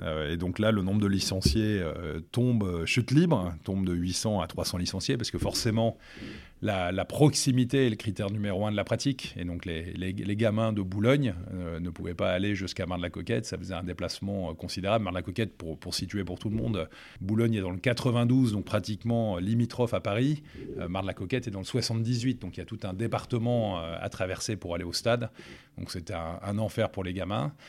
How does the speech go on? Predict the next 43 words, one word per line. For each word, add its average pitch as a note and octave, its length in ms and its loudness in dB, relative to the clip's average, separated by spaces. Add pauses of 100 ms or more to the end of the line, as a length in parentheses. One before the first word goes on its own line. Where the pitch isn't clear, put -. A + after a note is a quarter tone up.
(460)
Et, F#2 200 -4
euh, E2+ 240 -6
et F#2 100 -2
donc, G#2+ 260 -2
le, F2 160 -2
le F2+ 120 -2
nombre G#2 200 2
de G#2 60 2
licenciés F#2+ 440 -2
est F2+ 40 -4
parti, - 540 0
euh, E2+ 220 -4
en F2+ 120 -2
baisse, B2 320 4
et A#2 40 -2
puis F2 280 -4
il F2 80 -2
est F2+ 60 -4
en F2 140 -4
train G#2 180 -2
de F#2+ 80 -4
remonter F2+ 420 0
depuis G#2+ 240 0
que E2+ 120 -8
le, E2+ 380 -6
le F#2+ 200 -2
stade, B2 420 4 (220)
alors E2 180 -6
il E2+ 60 -6
rejoindra F#2 460 -4
pas G#2 100 0
les G2+ 80 2
huit G#2 160 0
cents B2 180 0
parce G2+ 200 -4
que G2 100 -6
malheureusement, F2+ 580 -4
il F#2+ 80 -2
y - 20 -2
a D#2+ 60 -4
qu'un B2 240 0
seul A2+ 240 0
terrain, G#2+ 440 0